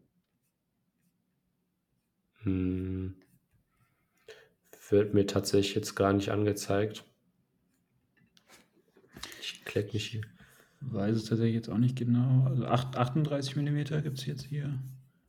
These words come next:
Speaker 1: Ja, genau, dann wird die achtunddreißig
Speaker 2: Müsste
Speaker 1: Millimeter
Speaker 2: achtunddreißig
Speaker 1: haben.
Speaker 2: Millimeter sein, ja. Hm.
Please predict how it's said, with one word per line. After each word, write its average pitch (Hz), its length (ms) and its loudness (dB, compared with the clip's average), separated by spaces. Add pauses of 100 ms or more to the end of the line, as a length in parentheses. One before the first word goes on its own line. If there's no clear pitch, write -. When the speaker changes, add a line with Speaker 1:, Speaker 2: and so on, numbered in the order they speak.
(180)
Speaker 1:
Ja, 110 140 12
genau, 98 240 6
dann 104 300 4
wird 110 140 10
die 110 120 10
achtunddreißig 101 460 4
Speaker 2:
Müsste 120 180 10
Speaker 1:
Millimeter 120 140 10 (140)
Speaker 2:
achtunddreißig 104 240 8
Speaker 1:
haben. 110 80 6
Speaker 2:
Millimeter 101 300 4
sein, 92 220 2
ja. 95 180 2 (220)
Hm. 110 420 2